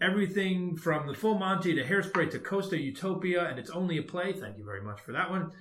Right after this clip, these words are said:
and a billion other things in between, including lots of Shakespeare, opera. He was also the artistic director of the Old Globe.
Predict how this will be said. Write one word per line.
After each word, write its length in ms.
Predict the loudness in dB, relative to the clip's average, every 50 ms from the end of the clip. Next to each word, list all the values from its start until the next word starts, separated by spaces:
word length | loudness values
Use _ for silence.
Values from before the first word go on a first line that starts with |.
| -20 -20 -16 -12
and 140 | -8 -6 -4
a 40 | -2
billion 360 | 0 4 4 4 4 4 4
other 200 | 2 4 2 2
things 260 | 2 0 0 0 0
in 60 | -2 -4
between, 280 | -6 -6 -4 -6 -4
including 380 | -6 -6 -4 -4 -4 -4 -4 -6
lots 280 | -6 -4 -4 -4 -6
of 60 | -8 -12
Shakespeare, 640 | -4 0 2 2 2 2 0 0 2 2 0 0
opera. 420 | -2 -2 -2 0 0 0 0 0 0 -2
He 60 | -4
was 140 | -4 -4 -4
also 220 | -4 -4 -4 -4
the 160 | -2 -2 -2
artistic 480 | -2 -2 0 0 0 0 0 -2 -2 -2
director 460 | -2 -2 -2 -2 -2 -2 -4 -6 -6
of 100 | -6 -6
the 120 | -6 -6 -2
Old 240 | 0 2 2 2 2
Globe. 380 | 4 4 4 6 4 2 0